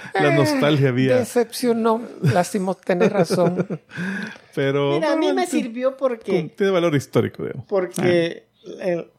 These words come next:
Speaker 3: la puse así, dije yo, ah, como yo llego temprano, casi una hora antes a la oficina, ah, en la hora antes la voy a empezar a ver.
Speaker 1: Pa,
Speaker 3: Y ese,
Speaker 1: chica,
Speaker 3: no, y mira,
Speaker 1: pa.
Speaker 3: y le empecé a ver así los primeros y yo, ah, y empecé a trabajar y <laughs> así la,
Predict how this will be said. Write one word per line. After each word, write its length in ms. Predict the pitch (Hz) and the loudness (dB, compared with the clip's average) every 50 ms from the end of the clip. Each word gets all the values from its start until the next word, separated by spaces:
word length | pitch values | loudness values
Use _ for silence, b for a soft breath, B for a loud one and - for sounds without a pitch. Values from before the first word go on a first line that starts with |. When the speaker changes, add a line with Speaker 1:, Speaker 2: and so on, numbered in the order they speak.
| - - 156 | -16 -8 -4
Speaker 3:
la 220 | 160 151 143 147 - | -2 -2 -2 -2 -2
puse 300 | - 220 247 240 233 - | -2 0 2 2 2 2
así, 220 | 202 196 - 226 220 | 2 2 2 2 2
dije 300 | 214 208 196 180 190 185 | 4 4 2 2 2 0
yo, 120 | 190 - - | 0 -2 -2
ah, 360 | - - - - 185 - 123 120 - - - _ - | -4 -6 -6 -6 -6 -8 -8 -10 -12 -14 -16 _ -10
como 180 | - 180 180 | -8 -4 -2
yo 80 | 175 190 208 | 0 2 4
llego 220 | 214 208 202 196 190 | 4 4 4 2 0
temprano, 580 | - 165 156 - 190 185 190 180 156 139 - - _ _ _ _ | -2 -4 0 0 0 0 0 -2 -4 -6 -6 -12 _ _ _ _
casi 280 | _ - 165 160 - 180 | _ -8 -6 -4 -4 -4
una 160 | 170 156 143 | -2 0 2
hora 280 | 147 160 160 151 143 147 | 2 2 2 2 2 0
antes 220 | 160 160 - - 135 | 0 -2 -2 -4 -4
a 60 | 135 | -2
la 80 | 117 | -2
oficina, 420 | 117 - - 117 - 180 - - - - | -2 -2 -2 -2 -2 -2 -2 -2 -6 -8
ah, 240 | - - - 76 | -8 -10 -8 -8
en 120 | - 196 185 | -6 -6 -6
la 120 | - 85 | -6 -6
hora 240 | - - - - - | -6 -6 -6 -6 -6
antes 260 | 160 156 - 151 165 | -8 -6 -4 -2 -2
la 60 | 160 | -2
voy 100 | - - - | -2 -2 -2
a 20 | 156 | -2
empezar 320 | - 160 147 - 165 147 | -2 0 2 2 4 4
a 40 | 139 | 4
ver. 180 | 143 143 - B B B B B B B B B B B | 2 -2 -4 B B B B B B B B B B B
Speaker 1:
Pa, 140 | - 196 - - - | -2 -2 -2 -4 -10
Speaker 3:
Y 120 | - 214 214 | -6 -4 -2
ese, 160 | 196 190 226 | -2 0 0
Speaker 1:
chica, 140 | 208 - - | 0 0 2
Speaker 3:
no, 180 | 330 330 311 | 2 2 0
y 40 | 269 240 | 0 0
mira, 360 | 208 185 202 190 165 165 175 | 0 0 0 2 2 0 0
Speaker 1:
pa. 80 | 233 | 0
Speaker 3:
y 60 | 233 233 | 0 0
le 80 | 233 | 0
empecé 320 | 220 240 220 214 214 - 247 | 0 0 0 -2 0 0 0
a 60 | 254 | 0
ver 220 | 240 262 269 277 262 | 2 2 0 0 0
así 180 | 247 - 294 | -2 -4 -4
los 160 | 262 254 220 | -2 -4 -2
primeros 380 | - - 233 240 254 254 254 220 | -2 -2 -2 -2 0 0 0 0
y 80 | 220 220 | -2 -2
yo, 80 | 220 - - - - - | -4 -6 -8 -12 -12 -10
ah, 220 | 175 - - - 226 | -10 -8 -6 -4 -2
y 40 | 214 | -2
empecé 200 | 202 - 180 202 | 0 0 2 2
a 80 | 202 | 2
trabajar 440 | - 196 185 180 175 180 208 214 208 | 2 4 4 4 4 4 4 2 2
y 60 | 202 | 4
<laughs> 20 | 175 | 2
así 380 | 160 - - - - - - 294 285 - | 2 0 -2 -12 -6 0 0 0 2 4
la, 120 | 233 226 | 2 2